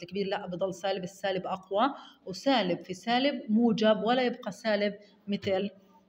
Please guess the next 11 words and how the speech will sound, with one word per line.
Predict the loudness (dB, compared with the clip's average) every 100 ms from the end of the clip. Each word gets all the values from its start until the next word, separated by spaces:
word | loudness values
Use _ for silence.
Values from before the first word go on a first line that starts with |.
| _
ال-، | -2 0 0 0 0 -2 -4
الجمع | -4 -2 -2
والطرح. | -2 -6 -4 -2
مثلًا | 2
عندي | 2 2
سالب | 2 2 2
خمسة | 0 -2 -2
في | -8
تلات | -2 0 2 0
سالب | 0 0 0
خمستاش | -2 -6 -6 -4 2 2 0